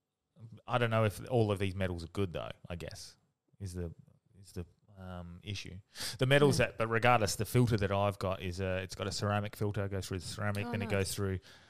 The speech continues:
Speaker 1: a fucking, <laughs> a little, a, a channel where the different, like, charcoal and different sort of stones and
Speaker 2: Mm.
Speaker 1: potassium, ma-,
Speaker 2: Mm.
Speaker 1: magnesium and whatnot. Then it goes through a, th-, a third filter at the bottom with some,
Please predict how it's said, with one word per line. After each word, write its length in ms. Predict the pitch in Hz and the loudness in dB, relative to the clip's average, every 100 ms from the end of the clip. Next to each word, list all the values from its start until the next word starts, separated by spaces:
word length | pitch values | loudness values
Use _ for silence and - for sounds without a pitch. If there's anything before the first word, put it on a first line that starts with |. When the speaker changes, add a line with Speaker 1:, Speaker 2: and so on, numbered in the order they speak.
| - _ _ - | -20 _ _ -18
Speaker 1:
a 40 | - | -12
fucking, 800 | - - - 101 95 - 85 82 - | -8 -6 -8 -8 -10 -10 -10 -8 2
<laughs> 180 | - - | 6 8
a 80 | 143 | 8
little, 340 | 127 113 107 | 6 4 2
a, 140 | 110 101 | 2 0
a 80 | 98 | 0
channel 420 | - 113 113 101 | 4 6 8 8
where 140 | 95 92 | 6 6
the 180 | 95 98 - - - - | 4 0 -10 -18 -8 -2
different, 260 | 104 95 | -2 0
like, 140 | 90 - | -2 2
charcoal 540 | 104 95 92 95 95 | 4 4 6 4 4
and 60 | 92 | 2
different 240 | 92 98 | -2 -4
sort 140 | - 87 | -4 -4
of 60 | |
stones 460 | - 101 95 92 90 | -2 0 0 0 -2
and 300 | - 220 196 | -4 -6 -8
Speaker 2:
Mm. 40 | |
Speaker 1:
potassium, 560 | - - 85 - 90 85 | -4 -4 -4 -6 -6 -4
ma-, 120 | 85 | -4
Speaker 2:
Mm. 80 | 90 92 87 87 90 247 - - | -6 -6 -4 -4 -2 -2 -4 -4
Speaker 1:
magnesium 400 | 95 92 92 90 | -2 -2 -2 -6
and 140 | 85 - - - | -8 -10 -16 -8
whatnot. 320 | 107 110 104 | -4 2 2
Then 80 | 110 | 2
it 40 | 104 | 0
goes 160 | 95 | 2
through 180 | 107 98 104 | 2 0 0
a, 80 | |
th-, 100 | - - - - 101 | -4 -6 -18 -8 -4
a 60 | |
third 360 | 87 113 110 104 | 2 6 4 4
filter 320 | 107 104 101 | -2 0 -2
at 80 | 95 | -2
the 60 | |
bottom 380 | 87 107 110 107 | 2 4 6 2
with 160 | 101 - | 0 -2
some, 580 | - 98 95 92 98 | -2 -2 -2 -4 -6